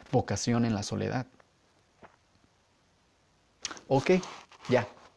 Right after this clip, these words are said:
Ya nos llegó todos los, toda la información, ya tuvimos la clase con la persona que, que, que nos inspira, ya tuvimos este contacto con este padrino que también nos inspira,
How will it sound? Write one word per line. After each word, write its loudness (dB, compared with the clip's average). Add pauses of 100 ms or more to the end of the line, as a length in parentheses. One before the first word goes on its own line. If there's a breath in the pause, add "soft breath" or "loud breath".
(1120 loud breath)
Ya 6
nos 8
llegó 6
todos 2
los, 0
toda 0
la 2
información, 0
ya 4
tuvimos 2
la 0
clase -2
con -4
la -4
persona -4
que, -4 (240 loud breath)
que, -4
que -2
nos 2
inspira, 2
ya 0
tuvimos 2 (160 loud breath)
este -2
contacto -2
con 0
este -4
padrino -2
que -16
también 0
nos -4
inspira, 0